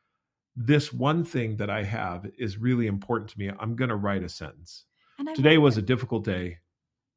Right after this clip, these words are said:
Speaker 1: I'm so tired. I'm glad I get the opportunity just to write this."
Speaker 2: Mm-hmm.
Speaker 1: And period. Boom. End of sentence.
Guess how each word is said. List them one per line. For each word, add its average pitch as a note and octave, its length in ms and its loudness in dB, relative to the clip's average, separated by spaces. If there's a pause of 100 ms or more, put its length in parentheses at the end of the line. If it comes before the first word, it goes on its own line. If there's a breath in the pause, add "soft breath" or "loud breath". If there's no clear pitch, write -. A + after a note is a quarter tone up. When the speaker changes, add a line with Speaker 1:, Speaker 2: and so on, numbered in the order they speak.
(100)
Speaker 1:
I'm A2 200 0
so G#2 260 -2
tired. F2 540 -6 (960)
I'm A#2 240 -2
glad A#2+ 280 2
I G#2+ 80 0
get G#2 220 -4
the A2+ 100 0
opportunity G2 540 -4
just F#2+ 260 -8
to G2 60 -6
write F2 300 -8
this." - 380 -14
Speaker 2:
Mm-hmm. F3+ 380 -6 (200)
Speaker 1:
And G#2+ 260 -2 (180)
period. D2 360 -4 (160)
Boom. D2+ 260 -8 (280)
End G#2+ 160 -4
of E2+ 120 -10
sentence. - 480 -18